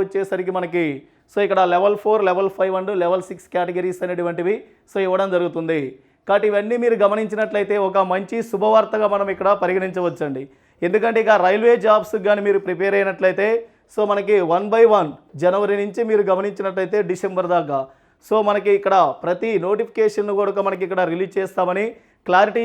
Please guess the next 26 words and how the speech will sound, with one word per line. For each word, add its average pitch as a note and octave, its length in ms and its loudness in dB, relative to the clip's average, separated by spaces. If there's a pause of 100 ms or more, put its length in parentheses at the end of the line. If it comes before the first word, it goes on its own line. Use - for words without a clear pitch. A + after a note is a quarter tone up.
ఇచ్చారు G3 320 0
కాబట్టి, F3+ 320 2 (480)
so, G3+ 180 0
మీ G#3 60 -2 (100)
ప్రిపరేషన్ A3 540 -2
ఇక, G3+ 80 0 (640)
so, G#3+ 100 2 (140)
ధైర్యంగా A#3 500 4
మీరు A3 240 2
స్టార్ట్ F#3+ 320 -2
చేసుకోవచ్చండి. F3 680 -4 (480)
మరి G#3 100 4 (100)
ఏంటి B3 300 4
ఇంకా G#3+ 180 0 (140)
ఏమున్నాయి A3 400 0
అంటే G#3+ 160 0
ఇందులో G3+ 240 2
మనకి F#3+ 240 0 (160)
సెప్టెంబరు, G#3 520 2 (240)
జూలై, G3 220 4 (160)
సెప్టెంబర్ G3 480 -2
మంత్లో F3+ 400 0
మనకి, E3 260 -2 (520)
so, A3 140 0
ఇక్కడ A3 200 2
మనకి G#3+ 220 -2